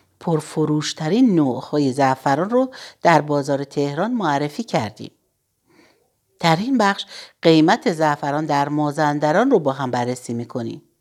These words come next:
مازندران یکی از بازارهای مستعد برای تجارت و خرید و فروش زعفران هست. عوامل مختلفی از جمله نوع زعفران، گرید زعفران،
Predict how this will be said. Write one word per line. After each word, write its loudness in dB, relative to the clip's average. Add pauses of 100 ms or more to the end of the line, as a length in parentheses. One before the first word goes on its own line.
(1300)
مازندران 4
یکی 0
از 2
بازارهای 4
مستعد -2
برای 0
تجارت -2
و -2
خرید 0
و -2
فروش -6
زعفران -2
هست. -14 (1500)
عوامل 0
مختلفی -4 (100)
از -2
جمله 0 (460)
نوع 4
زعفران، 0 (380)
گرید 2
زعفران، 0